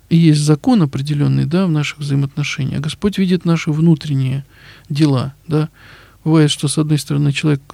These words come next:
э, сделал какую-то вещь нехорошую, а второй не хочет его простить, он тоже не прав.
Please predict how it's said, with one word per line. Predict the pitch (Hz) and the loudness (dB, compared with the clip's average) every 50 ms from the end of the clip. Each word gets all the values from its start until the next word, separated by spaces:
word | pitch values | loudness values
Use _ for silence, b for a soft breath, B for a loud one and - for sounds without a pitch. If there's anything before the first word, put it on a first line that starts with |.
| - - | -12 -8
э, | - 147 135 - 160 | -6 -6 -4 -4 -4
сделал | 147 139 160 156 147 143 139 135 | -2 0 2 2 2 2 0 -2
какую-то | - 160 139 - 151 143 135 135 - 131 | -2 -4 -4 -4 -4 -4 -4 -2 -4 -2
вещь | 139 160 208 202 - - - | 0 0 0 -2 -2 -4 -6
нехорошую, | 147 151 143 151 143 - 151 143 139 135 - - - 135 131 131 - _ _ B B B B B B B B B B B B B B | -4 -4 -2 -2 -2 -2 0 0 0 0 -2 -6 -8 -8 -8 -8 -10 _ _ B B B B B B B B B B B B B B
а | - 139 | -6 -4
второй | - - 165 170 208 233 220 | -2 -2 0 2 4 4 4
не | 180 165 | 2 2
хочет | 160 - 185 180 - - | 0 0 -2 -2 0 2
его | 165 165 | 2 2
простить, | 156 - 160 160 139 - - 151 135 - | 4 4 2 0 0 -2 -4 -6 -4 -2
он | 160 160 156 | 0 0 0
тоже | - 151 143 147 139 | 0 0 0 0 0
не | 131 131 | -2 -2
прав. | - 131 131 131 - - - | -4 -6 -8 -10 -10 -14 -20